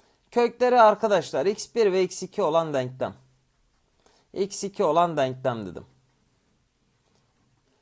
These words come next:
Şimdi biz bu denklem için arkadaşlar kökler çarpımı ve kökler toplamını bulabiliyoruz.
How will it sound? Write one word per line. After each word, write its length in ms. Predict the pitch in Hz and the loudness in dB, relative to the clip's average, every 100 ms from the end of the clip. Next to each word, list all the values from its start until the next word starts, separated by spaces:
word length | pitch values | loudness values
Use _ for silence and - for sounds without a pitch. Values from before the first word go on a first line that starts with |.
| _ _ | _ _
Şimdi 420 | - 254 208 175 | -10 -4 -4 -2
biz 200 | 247 220 | -4 -2
bu 120 | 240 | 2
denklem 420 | 226 214 208 214 | 4 4 0 -2
için 200 | 190 - | -2 -4
arkadaşlar 720 | 185 160 156 160 131 131 117 - _ _ _ _ _ _ | -2 -2 -2 -2 -4 -4 -8 -8 _ _ _ _ _ _
kökler 600 | - 196 196 233 233 226 | 0 0 2 4 4 2
çarpımı 680 | - 190 180 - 180 165 113 - _ | 4 4 4 0 -4 -4 -6 -12 _
ve 140 | 160 | -6
kökler 500 | 151 190 180 208 208 | -4 -4 0 2 2
toplamını 580 | - 180 - 139 180 233 | 2 -4 -4 -6 -6 -6
bulabiliyoruz. 640 | 220 208 185 180 143 101 | -2 -2 0 -2 -2 -4